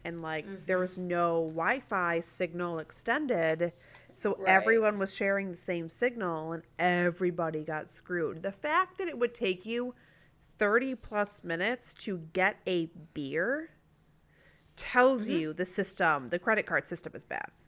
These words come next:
Speaker 2: Right.
Speaker 1: So that was the big struggle with Pitchfork, is that, like, people were just getting tanked 'cause they would just, like, multiple fist beers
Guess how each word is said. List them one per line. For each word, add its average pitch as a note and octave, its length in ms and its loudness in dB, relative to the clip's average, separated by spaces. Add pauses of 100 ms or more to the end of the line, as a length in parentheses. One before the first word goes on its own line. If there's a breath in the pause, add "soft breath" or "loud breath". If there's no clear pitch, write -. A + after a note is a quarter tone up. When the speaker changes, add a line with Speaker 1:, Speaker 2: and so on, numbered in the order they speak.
(680)
Speaker 2:
Right. - 400 -4 (840 loud breath)
Speaker 1:
So - 140 -4
that C4+ 200 10
was F4+ 140 -2
the G4+ 80 -2
big A#3 240 4
struggle F#3 360 -2
with E3+ 200 -2
Pitchfork, D#3 600 -6
is F3 200 -8
that, F3+ 280 0
like, F3 380 0 (1120 soft breath)
people E4 320 2
were C#4+ 140 2
just G3 200 -4
getting D3+ 300 -4
tanked - 840 -6
'cause - 200 -4
they F#3 220 6
would C4 180 2
just, E3+ 160 -8
like, D#3 160 -4 (160)
multiple F3+ 680 0
fist - 680 -6
beers - 720 -8